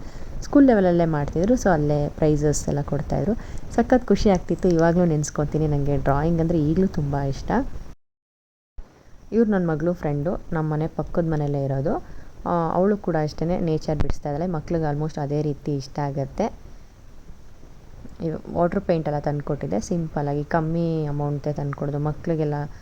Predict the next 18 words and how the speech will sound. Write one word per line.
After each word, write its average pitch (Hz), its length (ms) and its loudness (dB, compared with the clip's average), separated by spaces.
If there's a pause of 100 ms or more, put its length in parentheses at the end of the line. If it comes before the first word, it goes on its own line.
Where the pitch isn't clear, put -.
(300)
ತುಂಬ 175 120 0 (140)
ಕಾಸ್ಟ್ಲಿ 175 300 0
ಇದೆಲ್ಲ 156 180 0 (100)
ತಂದ್ಕೊಟ್ರೆ 151 460 -4
ಅಷ್ಟು - 140 -6
ಚೆನ್ನಾಗಿರಲ್ಲ. 147 400 -2 (460)
So - 120 -4
ಅದಕ್ಕೆ 233 220 2 (100)
ಅವಳು 208 220 4
ಯಾವಾಗಲೂ 185 360 2
ಯೂಸ್ 180 180 -2
ಮಾಡ್ತಾ 151 240 -4
ಇರ್ತಾಳಲ್ವ, 147 420 -4
so 165 80 0 (100)
ಇದೇ 156 200 0
ಯೂಸ್ 151 220 -2
ಮಾಡ್ಲಿ 143 260 -2
ಅಂದ್ಬಿಟ್ಟು. 139 260 -4